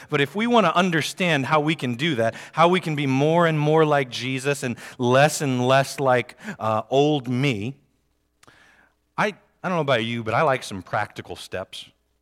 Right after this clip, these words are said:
Okay, I'm a big picture thinker, right? I, I can think about designing Disney World in the clouds, but I could never get it done. I need practical steps.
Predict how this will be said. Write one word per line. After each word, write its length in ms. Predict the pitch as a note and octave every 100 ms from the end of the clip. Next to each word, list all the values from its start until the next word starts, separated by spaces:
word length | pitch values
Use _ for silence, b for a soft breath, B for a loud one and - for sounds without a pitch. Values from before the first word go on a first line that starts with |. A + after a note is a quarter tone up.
| _ -
Okay, 120 | C3
I'm 120 | D3
a 40 |
big 340 | G2+ C3 C3 A#2+
picture 340 | C#3+ - A#2
thinker, 480 | - A#2+ A#2+ C3+ - B B -
right? 160 | A#2+
I, 220 | C3 D3
I 40 | C#3
can 140 | A#2+
think 220 | A2+ C3+
about 400 | B2 A#2 A2+ A2 - b b _ _ _ G#2+ G2+
designing 560 | A#2+ A2+ C3 C3+ A#2 G2+
Disney 360 | B2+ B2+ B2
World 300 | A2+ A#2+ A#2
in 80 | G#2
the 60 | F#2+
clouds, 460 | - A#2 F#2 F2+
but 140 | F2+ G2
I 100 | G2+
could 160 | G2+
never 280 | G#2+ B2 B2
get 120 | A#2
it 120 | G2+
done. 180 | G2 F#2+
I 80 | G#2
need 260 | C#3 A#2 -
practical 600 | - C3 - B2+ A2+ G2
steps. 500 | - - F#2 -